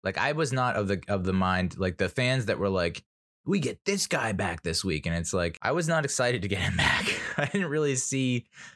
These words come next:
how th-, it was gonna be this miraculous turnaround one eighty where all of a sudden he's getting twelve targets a game and catching six or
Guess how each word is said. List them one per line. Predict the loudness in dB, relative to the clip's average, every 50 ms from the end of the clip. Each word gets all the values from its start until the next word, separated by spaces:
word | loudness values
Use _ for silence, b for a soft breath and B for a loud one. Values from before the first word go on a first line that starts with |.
| B B
how | 0 0 2 2
th-, | 2 0 0
it | 0 2 2 2
was | 2 2
gonna | 2 2 2
be | 2
this | 2 2 0 2
miraculous | 2 0 2 2 2 2 2 0 0 0 0 0 0 -2
turnaround | -2 -2 -2 0 2 2 2 2 2 2 2
one | 2 2 2
eighty | 2 2 2 2 2
where | 2 2 2 2
all | 2
of | 0 0
a |
sudden | 0 0 2 2 0 0
he's | 0 -2 -2 -2
getting | 0 0 0 0 0 -2 -2 -4
twelve | -2 -2 0 0 0 -2
targets | -2 -2 -2 0 0 -2 -4 -4
a | -2
game | -2 0 0 2 2 0
and | 0 0 0
catching | -2 -2 -2 -2 -2 -2
six | 0 0 0 2 0 -2 -2 -2
or | -2 -2 -2 -2 -4 -6